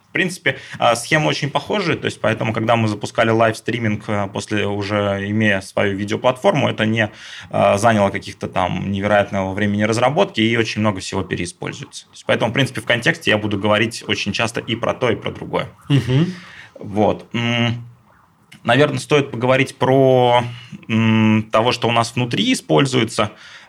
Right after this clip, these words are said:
Speaker 1: А, ну, у видео, наверное, порядка там тысячи серверов. Сейчас у нас есть, а, уже облако, мы в него, в принципе, переехали.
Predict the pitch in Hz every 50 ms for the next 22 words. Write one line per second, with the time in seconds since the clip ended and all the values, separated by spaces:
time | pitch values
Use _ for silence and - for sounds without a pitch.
0 | - - - 107 107 107 107 107 107 107 107 107 104 - 160 165 139 131 156 151
1 | 120 117 113 113 110 107 107 110 - - - 104 107 107 - - 113 - 101 98
2 | 95 - 110 104 - - - 107 - 117 113 123 143 - - 180 - - 110 -
3 | 117 110 - - 107 101 95 - - - 101 104 101 - - - - 104 101 98
4 | 95 92 95 95 98 101 98 95 101 104 101 - - 208 196 196 190 180 - 143
5 | 117 104 95 104 98 95 95 - - - 92 95 - - - - 87 - - 117
6 | 147 190 220 - - 170 156 147